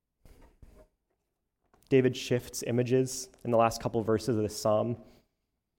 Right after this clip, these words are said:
So verses five and six, we see that the Lord, he presents him like a host of a banquet. He writes, "You prepare a table before me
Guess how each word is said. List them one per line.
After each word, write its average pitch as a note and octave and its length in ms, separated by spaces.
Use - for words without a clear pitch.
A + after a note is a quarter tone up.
So - 100
verses A#2 300
five C3+ 340
and B2+ 120
six, - 400
we B2 80
see B2+ 180
that C3 160
the B2+ 80
Lord, C3 540
he B2 80
presents C3+ 400
him C3 80
like A#2 180
a A2+ 80
host - 500
of G2+ 120
a A2 40
banquet. G#2+ 520
He C#3 60
writes, C#3+ 240
"You D3 80
prepare D3+ 600
a - 100
table D#3 480
before B2 400
me A#2 240